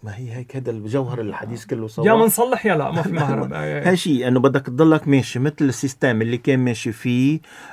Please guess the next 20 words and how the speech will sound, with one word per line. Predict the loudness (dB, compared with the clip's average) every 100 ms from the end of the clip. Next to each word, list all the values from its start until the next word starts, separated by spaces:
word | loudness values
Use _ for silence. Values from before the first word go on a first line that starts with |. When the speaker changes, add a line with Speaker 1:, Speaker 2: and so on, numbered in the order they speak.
| -4
Speaker 1:
آه، | 0 2 2 2
محسوبيات | 0 -2 -2 -2 0 0 -2 0
هون، | -2 0 0 0
مثل | -2 -4
ما |
كنا | -4 -2 -2
عم | -6
نحكي | -8 -4
دوائر | -2 -2 -2
Speaker 2:
صح، | -2
Speaker 1:
عقارية | -2 -4 -4
Speaker 2:
صح، | -2 -2
Speaker 1:
بالشكل | -2 -4
اللي | -6
Speaker 2:
صح، | -2 -2
Speaker 1:
هي | -2
Speaker 2:
صح، |
Speaker 1:
ماشي | -2 -4 -6
Speaker 2:
صح. | -2
Speaker 1:
فيه، | 2 6 6